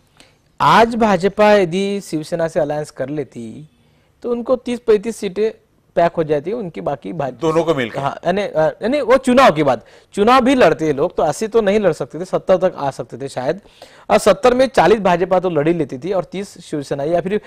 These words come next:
Speaker 1: फ़ोर्टी फ़ाइव भाजपा, ट्वेंटी फ़ाइव शिवसेना।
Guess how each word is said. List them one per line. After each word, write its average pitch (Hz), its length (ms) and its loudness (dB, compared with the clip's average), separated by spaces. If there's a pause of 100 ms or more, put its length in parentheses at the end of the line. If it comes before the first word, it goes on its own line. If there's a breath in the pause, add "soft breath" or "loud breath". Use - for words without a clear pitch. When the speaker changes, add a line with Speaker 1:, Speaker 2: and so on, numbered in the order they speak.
(140 loud breath)
Speaker 1:
फ़ोर्टी 185 280 2
फ़ाइव 214 140 6
भाजपा, 190 380 2
ट्वेंटी 175 440 -4
फ़ाइव 180 220 0 (340 soft breath)
शिवसेना। 143 400 -2